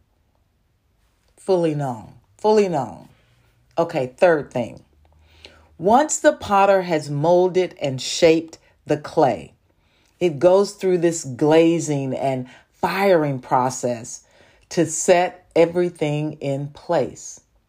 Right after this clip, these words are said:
After these two steps,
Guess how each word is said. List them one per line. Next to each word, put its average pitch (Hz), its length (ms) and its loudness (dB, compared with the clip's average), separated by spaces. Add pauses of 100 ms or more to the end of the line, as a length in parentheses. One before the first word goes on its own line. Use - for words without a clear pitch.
(800)
After 254 440 0
these 233 360 0
two 220 160 -8
steps, - 640 0